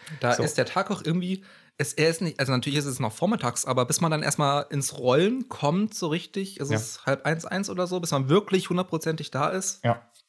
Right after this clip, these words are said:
Speaker 2: Das ist halt auch so ein Vorsatz, den sich viele machen. „Ja, ich krieg meinen Biorhythmus in den Griff.“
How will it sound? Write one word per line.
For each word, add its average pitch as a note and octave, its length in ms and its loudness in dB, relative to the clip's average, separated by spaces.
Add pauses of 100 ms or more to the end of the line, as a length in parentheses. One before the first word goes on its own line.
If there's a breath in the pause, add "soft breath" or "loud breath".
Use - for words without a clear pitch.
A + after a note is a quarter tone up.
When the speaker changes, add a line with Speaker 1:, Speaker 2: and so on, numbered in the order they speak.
(180)
Speaker 2:
Das B2 260 2
ist E3 140 -4
halt D3+ 140 2
auch - 120 0
so - 140 0
ein C3+ 80 2
Vorsatz, D3+ 460 2
den C#3+ 160 0
sich C3+ 140 0
viele D3 180 2
machen. C3+ 380 2
„Ja, D3 380 6
ich - 160 -4
krieg D#3+ 200 0
meinen C#3 220 4
Biorhythmus C#3+ 680 4
in A#2+ 200 -2
den A#2 160 2
Griff.“ - 340 -2